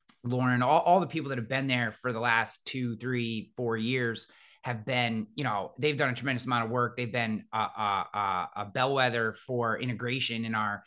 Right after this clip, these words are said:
in our, in our industry, especially integration with carrier rating systems on the commercial line side. And, um, you know, I think, you know, in the annals of history of the insurance industry, I feel like there'll be a,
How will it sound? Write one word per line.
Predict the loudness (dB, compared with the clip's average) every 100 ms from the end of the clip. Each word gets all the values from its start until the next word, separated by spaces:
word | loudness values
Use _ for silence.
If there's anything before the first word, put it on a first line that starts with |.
| _ _ -6
in | -4
our, | -2 -2 -2
in |
our | 0 0
industry, | 0 -2 -4 -6
especially | -4 0 0 0 -2
integration | -2 -2 -2 -2 -6
with | -6
carrier | 0 0 2
rating | 0 0 0
systems | -4 -8 -8 -6
on | -6
the | -6
commercial | -6 -6 -4 -4
line | -4
side. | -2 0 0
And, | -4 -10 _ _ _ -4
um, | 0 0 -2 -6
you | -6
know, | -4 -8 -2
I | -2
think, | 0 -2 -2 -8 -8
you | -4
know, | -2
in | 0
the | 2
annals | 2 2 0 -2 -4
of | -4
history | -6 -4 -2 -2
of | -2
the | -4 -6
insurance | -4 -2 -2
industry, | -2 -4 -4 -4 -4
I | -4
feel | -2 0
like | 0 0
there'll | -2
be | -2 -2 0
a, | 0 -4